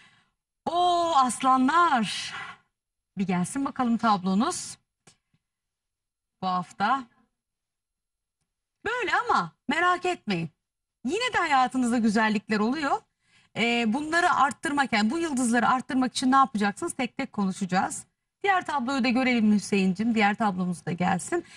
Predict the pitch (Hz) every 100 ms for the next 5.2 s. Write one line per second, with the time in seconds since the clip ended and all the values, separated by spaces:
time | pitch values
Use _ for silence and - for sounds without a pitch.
0 | - _ 285 - 294 320 - 262 262 -
1 | 262 240 226 233 240 - 220 226 - 220
2 | 190 202 185 175 170 165 180 - 226 226
3 | 226 269 277 - - - - 240 247 -
4 | 233 220 220 226 214 220 - 220 - 208
5 | 190